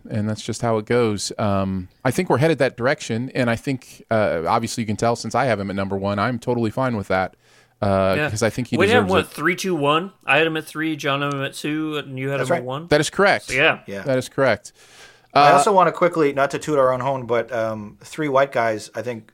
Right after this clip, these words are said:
Speaker 3: all three of our top threes were people of color or women. And I think that's
Speaker 1: Yeah.
Speaker 3: fantastic.
Speaker 2: Oh. One,
Speaker 1: Wow.
Speaker 2: two,
Speaker 3: I'm not
Speaker 2: you have to get all the way down to Frank Langella for me, my number five.
Speaker 1: I don't have a white guy in my top ten, and I'm
Speaker 3: I,
Speaker 1: just,
Speaker 3: I had
Speaker 1: I'm
Speaker 3: Pete Davidson and Vince Vaughn. That was it.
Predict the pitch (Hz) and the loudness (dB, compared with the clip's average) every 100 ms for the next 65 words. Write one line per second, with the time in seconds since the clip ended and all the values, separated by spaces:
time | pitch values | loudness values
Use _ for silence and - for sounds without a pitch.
0 | - 117 139 170 170 - - - 170 180 | -6 2 4 4 -2 -18 -10 -2 0 0
1 | 123 120 123 123 143 131 - 139 123 113 | -4 -2 0 0 0 -2 -4 -6 -6 -8
2 | - 120 113 113 131 131 120 127 120 110 | -8 -6 -6 -6 -8 -8 -2 0 0 -2
3 | 104 107 85 _ _ _ _ - 113 131 | -6 -8 -12 _ _ _ _ -10 -6 0
4 | 147 190 196 190 92 151 143 - - 160 | 2 2 0 -8 -8 -10 -14 -20 -12 -6
5 | 175 151 175 202 131 95 113 110 - - | 0 0 2 2 2 0 -4 -8 -10 -8
6 | 180 196 190 165 165 170 180 170 156 156 | 0 0 2 0 4 4 4 2 4 4
7 | 143 135 139 151 147 147 135 131 131 123 | 2 0 0 -4 -4 -6 -2 0 0 -2
8 | - 127 123 120 127 143 131 127 123 - | -4 -10 -8 -8 -10 -6 -4 -4 -6 -2
9 | 127 120 131 180 247 208 - 170 214 - | 0 2 4 4 2 -4 2 2 2 -4
10 | - 180 175 151 131 160 - 113 107 104 | -4 -2 0 0 2 0 2 0 2 0
11 | 104 101 110 107 - 110 95 92 98 104 | -2 0 0 0 0 0 0 0 0 2
12 | 143 127 143 180 139 131 123 151 156 160 | 4 4 4 2 2 0 2 4 4 2
13 | - 170 170 143 170 - 135 139 - 127 | -2 -2 -2 0 2 2 0 -2 0 0
14 | 123 123 123 127 113 | 2 0 0 0 -2